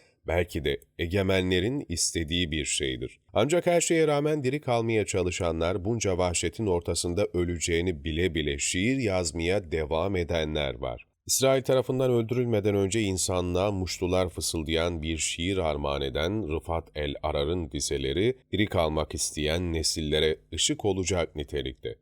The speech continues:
"Eğer ölmeliysen ben, sen yaşamalısın benim hikayemi anlatmak için.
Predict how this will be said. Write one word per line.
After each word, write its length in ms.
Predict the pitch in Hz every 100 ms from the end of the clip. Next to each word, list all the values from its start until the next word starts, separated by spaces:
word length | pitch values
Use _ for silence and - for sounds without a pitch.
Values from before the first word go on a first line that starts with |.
| _ -
"Eğer 220 | 98 139
ölmeliysen 720 | 147 139 143 170 160 135 123 113
ben, 280 | 123 151
sen 400 | 151 - 113 123
yaşamalısın 1000 | 104 92 - 92 92 98 98 - 73 65 - -
benim 240 | 85 95 87
hikayemi 500 | - 78 73 73 71
anlatmak 580 | 69 69 - 69 62
için. 380 | 67 - 67 62